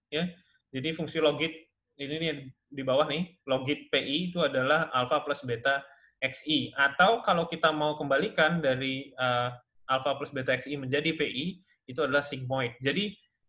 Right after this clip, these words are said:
logit itu adalah inverse, eh, sigmoid, atau lebih tepatnya sigmoid itu adalah inverse logit function. Jadi yang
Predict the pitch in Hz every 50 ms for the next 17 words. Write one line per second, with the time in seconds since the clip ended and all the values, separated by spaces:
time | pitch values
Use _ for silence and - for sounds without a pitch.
0 | _ _ - 165 175 180 175 170 202 196 - 156 175 180 226 226 220 190 165 160
1 | 160 175 185 196 180 165 165 160 160 - 185 175 185 180 - - - - _ _
2 | - 151 147 147 147 - 147 147 143 147 156 160 139 131 - 135 135 - 180 180
3 | 165 156 147 147 - 156 143 - 139 139 - 175 175 175 - 185 165 147 147 147
4 | 165 165 156 - 143 - 190 180 156 139 135 143 156 165 165 156 143 135 - 160
5 | 139 - - - 147 143 135 139 143 - - - 135 131 131 123 - 143 127 120
6 | 120 - - _ _ _ _ _ _ _ _ _ _ _ _ _ _ _ - 139
7 | 135 147 160 165 165 160